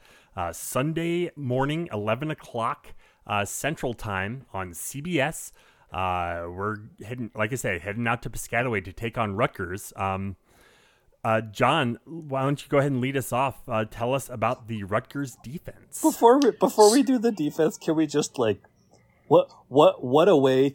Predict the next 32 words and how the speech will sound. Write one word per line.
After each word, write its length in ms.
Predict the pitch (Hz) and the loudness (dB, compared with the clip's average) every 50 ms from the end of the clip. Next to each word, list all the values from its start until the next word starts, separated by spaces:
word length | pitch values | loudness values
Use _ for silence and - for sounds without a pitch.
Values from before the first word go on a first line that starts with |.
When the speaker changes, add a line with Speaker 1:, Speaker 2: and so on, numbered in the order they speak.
| - | -2
Speaker 2:
to, 240 | - 135 127 117 110 | -2 -2 -2 -2 -2
uh, 220 | 107 107 104 104 98 | -4 -2 -2 -4 -4
to 160 | - - 123 | -4 -6 -8
capture 520 | - - - 127 123 123 - - 139 113 | -4 2 4 4 4 2 2 -2 -2 -2
the, 260 | 104 98 98 98 95 - _ - | 0 -2 -2 -4 -4 -6 _ -12
the 80 | - | -12
primetime 1000 | - - _ - - 143 123 120 127 127 135 135 - - 139 131 131 123 117 110 | -12 -12 _ -4 0 2 2 4 2 0 0 -4 -4 0 2 2 2 2 0 -2
Sunday 460 | 98 - - 135 127 131 127 117 127 | -4 -2 -2 -2 0 0 0 0 0
market 680 | 123 107 131 127 107 - - - 226 190 147 - - - - _ _ | 0 0 -2 -2 -2 0 6 6 6 6 6 0 -6 -14 -20 _ _
<laughs> 180 | _ - - - | _ -20 0 4
for 100 | 233 196 | 4 4
college, 460 | - - - - 185 - - 202 - | 4 4 4 4 4 6 6 2 0
for 460 | - - - - 277 - - - 240 | 0 -4 -8 -10 -12 -10 4 4 6
the 140 | 220 - - - | 6 6 8 8
Big 160 | 220 208 - | 8 8 8
Ten 260 | - - 220 214 202 | 8 6 6 6 6
with 120 | 190 185 170 | 4 -2 2
Northwestern 680 | 175 208 190 - - 208 208 196 - - 208 190 170 | 6 6 6 6 6 4 4 4 4 4 0 0 4
Rutgers 400 | 160 151 165 - - 165 175 175 - | 4 4 4 4 2 0 0 0 0
to 100 | - 170 | -4 -4
kick 220 | 135 - 190 - - | 0 0 0 0 2
off 200 | 156 156 - - | 0 -2 -2 -2
the 140 | 139 127 - | -6 -6 0
Speaker 1:
Well, 120 | - 214 214 | 2 2 2
Speaker 2:
season. 260 | - 123 110 107 107 - - | 2 -2 -4 -4 -6 -12 -16
Speaker 1:
it, 420 | - - - - 226 214 - - 339 | -18 -18 -16 -16 -16 -6 8 12 12
Speaker 2:
Ooh, 100 | 359 403 | 12 12
boy. 220 | - 370 147 127 | 10 6 4 4
Speaker 1:
it's 80 | 117 208 | 4 4
not 220 | 214 247 269 - | 4 4 4 2
prime 320 | - - 240 226 214 208 202 | 2 2 4 4 4 4 4
ti-, 100 | - | 2